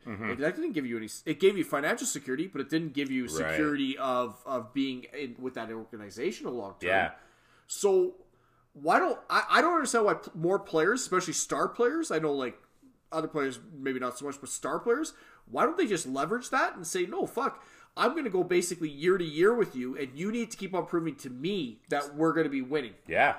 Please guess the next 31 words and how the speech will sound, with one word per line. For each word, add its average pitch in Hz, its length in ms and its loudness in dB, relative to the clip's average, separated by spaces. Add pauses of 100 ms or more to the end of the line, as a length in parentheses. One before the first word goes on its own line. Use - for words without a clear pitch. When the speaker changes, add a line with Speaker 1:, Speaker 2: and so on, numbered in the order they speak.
(140)
Speaker 1:
I 104 140 2
Speaker 2:
You 147 100 2
know, 156 60 2
Speaker 1:
agree. 160 140 2
Speaker 2:
or 190 140 6
you're 175 200 4
gonna 208 100 10
be 185 120 2
at 175 80 0
least 160 260 -4
trying 165 320 0
to 156 100 -10
win. 120 100 -4
I 135 120 2
understand 160 400 0
I 139 60 0
can't 123 280 -6
win 202 160 2
every 226 200 0
year, 254 240 -4 (100)
Speaker 1:
Yep. 92 240 -6
Speaker 2:
but 147 240 -4
you 160 80 -8
need 170 160 -4
to 151 40 -12
be 147 100 -4
proving 170 420 0
to 143 100 -12
me. 127 160 -10
And, 165 300 -4 (100)
like, 156 300 0